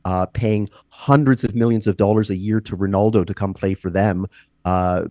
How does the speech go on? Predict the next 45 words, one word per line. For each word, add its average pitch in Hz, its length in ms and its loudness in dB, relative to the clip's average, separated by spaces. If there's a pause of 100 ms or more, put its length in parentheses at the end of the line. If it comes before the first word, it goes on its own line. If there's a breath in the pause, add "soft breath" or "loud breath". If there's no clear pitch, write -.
Lionel 110 400 2
Messi 104 380 -2
was 98 180 -4
offered 95 480 -2
almost 101 260 -4
a 92 40 -2
billion 117 420 0
dollars 92 360 0
to 95 80 -8
come 92 240 -6
play, 92 400 -4 (340 soft breath)
uh, 90 240 -4
in 98 80 -2
the 98 80 -2
Middle 95 240 0
East 98 160 -4
before 101 240 2
he 95 40 2
decided 95 360 0
on 90 140 -2
Miami. 92 500 0 (300 loud breath)
You 104 140 2
don't 113 160 6
think 120 160 0
that 110 120 2
they 110 80 0
could 117 120 0
throw 107 200 4
around 107 240 2
half 110 260 -2
a 123 40 0
million 110 300 2
dollars 104 400 4
per 110 300 -2
player 110 420 0
and 95 160 -2
pick - 200 -4
off 104 180 -2
the 110 80 -4
entire 107 400 -4
Canadian 104 460 0
team 101 240 -4
if - 80 -10
they 113 80 2
wanted? 123 360 -2